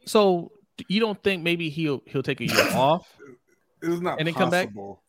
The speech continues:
Speaker 2: for, it is not possible for LeBron James to deflect from anything that people can perceive as a failure.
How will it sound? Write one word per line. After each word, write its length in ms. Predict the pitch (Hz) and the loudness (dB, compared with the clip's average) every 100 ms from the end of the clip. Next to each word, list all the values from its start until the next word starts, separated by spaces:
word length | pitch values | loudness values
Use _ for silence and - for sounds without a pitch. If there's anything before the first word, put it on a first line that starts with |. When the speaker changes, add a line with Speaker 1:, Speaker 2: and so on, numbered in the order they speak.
| _ | _
Speaker 2:
for, 320 | - 120 117 | -6 -4 -4
it 100 | 151 | -6
is 120 | 143 | -2
not 160 | 147 - | -2 0
possible 340 | 135 123 120 | 0 -2 -4
for 140 | 113 113 | -8 -8
LeBron 400 | 101 110 107 104 | -8 -8 -8 -10
James 260 | 104 101 | -12 -12
to 140 | - 120 | -14 -14
deflect 580 | - 107 - 117 98 - | -12 -12 -8 -8 -8 -10
from 180 | 104 101 | -14 -10
anything 460 | 117 120 - 113 107 | -8 -8 -6 -6 -6
that 160 | 101 | -8
people 200 | 120 107 | -6 -6
can 180 | - 107 | -8 -10
perceive 360 | 104 - 107 92 | -10 -8 -8 -8
as 80 | |
a 60 | 90 | -10
failure. 400 | 92 82 85 | -12 -12 -14